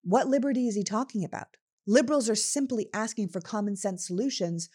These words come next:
to a seemingly endless but solvable problem. Kristi Noem, the governor of South Dakota, just signed an executive order to protect what she called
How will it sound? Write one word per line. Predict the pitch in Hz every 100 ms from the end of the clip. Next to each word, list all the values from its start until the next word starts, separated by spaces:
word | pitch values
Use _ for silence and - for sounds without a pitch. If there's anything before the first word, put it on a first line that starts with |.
| - _
to | - 220
a |
seemingly | 220 - 269 240 220 196 -
endless | 262 277 165 165
but | - -
solvable | - 226 220 180 170
problem. | 160 294 330 - - _ _ _ _ -
Kristi | 320 - 254
Noem, | 208 294 175 175 311
the | -
governor | 190 208 202 190
of | 170
South | 190 175
Dakota, | 175 165 277 175 120 - - _ -
just | 285 -
signed | 269 269 254
an | 226
executive | 202 208 214 208 185
order | 208 208
to | 170 208
protect | 170 226 208 202
what | 175
she | - 330
called | 330 208 160 165